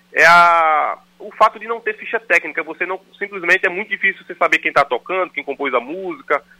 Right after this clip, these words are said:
Às vezes uma, uma ou outra ali eles conseguem colocar, mas isso, eu, na minha opinião, deveria ser uma coisa minimamente obrigatória, devia, deveria ter a ficha técnica, todas as partes, todos os álbuns. Então acho isso uma coisa grave ainda, que a gente precisaria muito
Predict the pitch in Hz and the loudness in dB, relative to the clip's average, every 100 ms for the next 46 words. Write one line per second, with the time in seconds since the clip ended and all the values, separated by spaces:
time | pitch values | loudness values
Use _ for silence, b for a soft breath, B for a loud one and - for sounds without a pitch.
0 | _ - 143 151 170 156 226 214 180 165 | _ 2 2 2 -2 -4 0 2 0 -2
1 | 208 185 160 196 185 147 156 190 180 _ | -4 -4 -2 -2 -2 -4 -4 -8 -10 _
2 | _ _ _ _ _ - 143 143 156 - | _ _ _ _ _ -12 -10 -6 -6 0
3 | 151 147 147 143 127 165 170 170 147 175 | 0 0 2 0 2 2 2 0 -4 -8
4 | 175 170 156 135 143 _ 156 151 170 165 | -4 -2 -4 -8 -14 _ -8 -6 -4 -6
5 | 160 170 156 151 160 151 147 156 156 156 | -6 -8 -4 -4 -4 -4 -4 -4 -6 -6
6 | 147 165 151 143 135 _ _ _ _ _ | -6 -6 -6 -6 -6 _ _ _ _ _
7 | 139 196 196 160 165 160 156 165 151 139 | -14 -6 -2 -2 -2 -4 0 2 2 0
8 | 139 160 135 127 147 127 139 143 147 135 | 2 2 -2 -4 -6 -6 -6 -2 -2 -2
9 | 131 - 147 - 139 135 123 - 147 135 | -4 -6 -12 -4 -4 -4 -10 -12 -6 -2
10 | 127 - 135 123 - - 147 127 113 127 | -2 2 4 4 0 -10 -10 -4 4 6
11 | 131 131 - b b _ _ - 185 196 | 6 4 -8 b b _ _ 0 4 4
12 | 196 190 - 214 202 196 220 165 151 185 | 2 -8 -2 0 2 2 4 6 4 4
13 | 175 135 170 170 147 143 - 147 135 139 | -2 -10 -14 -12 -12 -12 -18 -6 0 2
14 | 156 131 139 175 170 139 | 0 -6 -12 -12 -12 -12